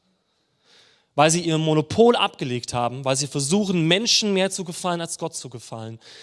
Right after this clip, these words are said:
dass sie ihre Relevanz verlieren. Unsere Relevanz in dieser Welt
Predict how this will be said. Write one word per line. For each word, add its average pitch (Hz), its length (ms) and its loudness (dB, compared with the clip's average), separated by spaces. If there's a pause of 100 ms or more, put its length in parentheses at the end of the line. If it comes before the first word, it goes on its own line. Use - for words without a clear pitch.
(320)
dass - 320 4
sie 180 320 2
ihre 165 360 0
Relevanz 147 880 0
verlieren. 135 800 -8 (2500)
Unsere 254 560 6
Relevanz 202 680 4
in 151 140 -12
dieser 175 340 -6
Welt 139 420 -8